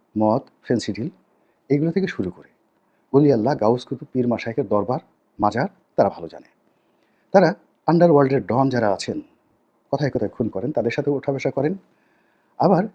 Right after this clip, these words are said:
একই সঙ্গে তরকারি বিক্রেতা, রিকশাওয়ালা, এদের সঙ্গে তাদের হৃদ্যতা অনেক বেশি। তাদের সঙ্গে কূটনীতিবিদদের ভালো সম্পর্ক রয়েছে, দেশের বাইরে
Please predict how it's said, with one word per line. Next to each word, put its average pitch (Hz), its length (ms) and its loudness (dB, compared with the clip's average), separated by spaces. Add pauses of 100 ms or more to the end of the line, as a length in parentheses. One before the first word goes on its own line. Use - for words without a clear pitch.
(120)
একই 196 160 2
সঙ্গে 160 200 0
তরকারি 117 300 0
বিক্রেতা, 107 260 -10 (140)
রিকশাওয়ালা, 104 380 -6
এদের 117 140 -2
সঙ্গে 123 180 -6
তাদের 101 220 -10
হৃদ্যতা 92 340 -8 (420)
অনেক 104 260 -4
বেশি। - 180 -14 (920)
তাদের 165 180 4
সঙ্গে 175 200 2
কূটনীতিবিদদের 127 560 0
ভালো 113 180 0
সম্পর্ক 110 260 -8 (100)
রয়েছে, 101 220 -6 (100)
দেশের 127 240 -4
বাইরে 117 200 0